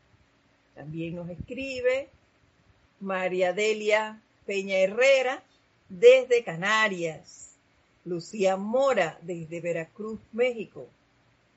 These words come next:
Diana Liz, bendiciones para todos, dice ella, desde Bogotá.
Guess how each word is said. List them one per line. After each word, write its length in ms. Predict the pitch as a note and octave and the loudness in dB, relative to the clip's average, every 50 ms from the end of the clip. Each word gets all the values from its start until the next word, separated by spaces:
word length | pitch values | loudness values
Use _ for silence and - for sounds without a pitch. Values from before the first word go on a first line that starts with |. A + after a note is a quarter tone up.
| _ _ _ _ _ | _ _ _ _ _
Diana 400 | - G3 G3 G3 G3 F#3 F3+ F3+ | -6 -2 0 0 0 0 0 -2
Liz, 480 | F#3+ G#3 B3 C#4+ D#4 E4 E4 - - _ _ _ _ _ _ _ _ _ _ _ _ _ _ _ _ _ _ _ _ _ _ _ _ _ _ _ _ _ | -2 -2 -4 -4 -4 -6 -8 -8 -18 _ _ _ _ _ _ _ _ _ _ _ _ _ _ _ _ _ _ _ _ _ _ _ _ _ _ _ _ _
bendiciones 680 | - F#3 F#3 F#3 E3 F3 E3+ - - G#3 G3+ A3+ A3 - | -10 -8 -8 -8 -10 -10 -10 -8 -8 -6 -6 -8 -6 -4
para 260 | B3 G#3 F#3+ F3+ - | 0 0 0 0 2
todos, 420 | B3 C#4 C#4+ A#3+ G3+ F3+ F3+ E3+ | 2 2 2 2 0 -2 -6 -8
dice 320 | G#3+ G3 - - - - D#3+ | -12 -14 -14 -12 -4 0 0
ella, 440 | E3+ F#3 A3+ B3 B3+ A#3+ A3+ G#3 | 0 4 2 2 2 4 0 0
desde 420 | F#3 G#3+ B3 C4+ C4+ B3 A3+ B3+ B3+ | 4 6 6 6 6 4 2 2 4
Bogotá. 640 | A#3+ B3+ C4 B3 B3+ B3 - C4 B3+ G#3+ E3+ - | 4 2 2 2 0 -2 -2 -2 -4 -4 -4 -8